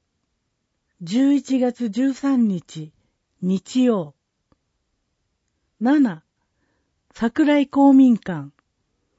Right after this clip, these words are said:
いざ鎌倉、木更津の鎌倉道を行く。源頼朝へつながるルーツの探訪。十一月十三日、日曜。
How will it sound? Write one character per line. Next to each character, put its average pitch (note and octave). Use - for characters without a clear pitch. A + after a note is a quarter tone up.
い C4+
ざ C4
鎌 G3
倉、 F#3+
木 -
更 C4+
津 C4
の A#3+
鎌 C4+
倉 D#4+
道 F#3
を D#3+
行 D#3
く。 E3
源 C#4+
頼 C4
朝 B3+
へ A#3+
つ A3+
な A#3
が A3+
る G3
ル D4
ー -
ツ G#3
の E3
探 E3
訪。 E3
十 G#3
一 B3
月 A3+
十 A#3+
三 A#3+
日、 D3+
日 E3
曜。 F#3